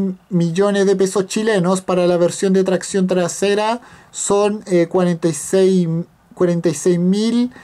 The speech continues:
eh, quinientos dólares, algo así como cuarenta y tres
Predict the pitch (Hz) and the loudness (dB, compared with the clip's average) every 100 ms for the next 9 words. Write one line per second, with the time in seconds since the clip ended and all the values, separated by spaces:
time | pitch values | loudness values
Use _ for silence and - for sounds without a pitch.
0 | - _ _ - 180 170 170 165 160 160 | -20 _ _ -4 2 4 4 4 2 0
1 | 175 180 196 185 196 226 208 151 175 190 | -2 -2 0 -2 -2 0 0 2 2 0
2 | 190 170 165 - 190 190 190 196 185 190 | 0 0 0 -2 -2 0 2 0 0 -2
3 | 170 165 170 160 165 185 190 185 185 | 0 0 0 -2 0 0 2 0 -4